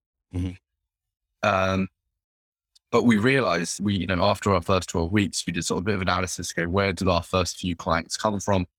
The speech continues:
Speaker 2: Because we were cold calling, we were cold emailing, we were doing it all.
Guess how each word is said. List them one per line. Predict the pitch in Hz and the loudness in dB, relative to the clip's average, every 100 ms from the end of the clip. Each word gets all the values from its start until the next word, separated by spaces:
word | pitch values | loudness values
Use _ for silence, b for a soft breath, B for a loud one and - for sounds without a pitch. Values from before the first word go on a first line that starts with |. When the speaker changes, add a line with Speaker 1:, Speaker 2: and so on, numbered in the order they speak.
| _ | _
Speaker 2:
Because | 92 90 | -4 0
we | 98 | 2
were | 95 | 2
cold | - - 135 113 | 2 2 2 2
calling, | - 131 123 117 113 - | 0 4 4 4 2 -2
we | 104 | -2
were | 95 | 0
cold | - 110 95 98 | 0 0 2 4
emailing, | 123 104 104 101 101 98 _ _ _ _ | 4 6 2 2 -2 -4 _ _ _ _
we | 123 120 | 2 4
were | 107 | 4
doing | 101 92 | 4 2
it | 90 - | 0 2
all. | 131 98 | 2 2